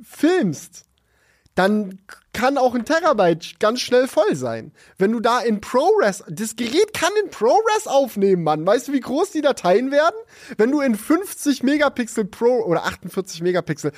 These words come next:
Pro Raw deine Fotos machst, die Dateien sind riesig. Es ist nicht so, dass sie ein zwei Terabyte Modell einführen, damit das jeder kauft, sondern nur, damit die Leute, die Apple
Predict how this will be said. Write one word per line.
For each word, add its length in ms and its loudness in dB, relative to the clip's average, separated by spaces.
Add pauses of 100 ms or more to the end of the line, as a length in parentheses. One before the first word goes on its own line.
(220)
Pro 340 2
Raw 260 4
deine 240 2
Fotos 400 -6
machst, 240 -4 (280)
die 80 -2
Dateien 540 0
sind 320 -4
riesig. 840 -2 (520)
Es 180 -2
ist 280 -4 (120)
nicht 520 0 (580)
so, 320 0
dass 220 0
sie 80 -2
ein 80 -4
zwei 260 2
Terabyte 520 0
Modell 300 2
einführen, 600 -2
damit 280 0
das 180 0
jeder 440 0
kauft, 480 -14 (280)
sondern 360 2
nur, 240 2
damit 420 -2
die 140 -8
Leute, 460 2
die 160 -12
Apple 300 -4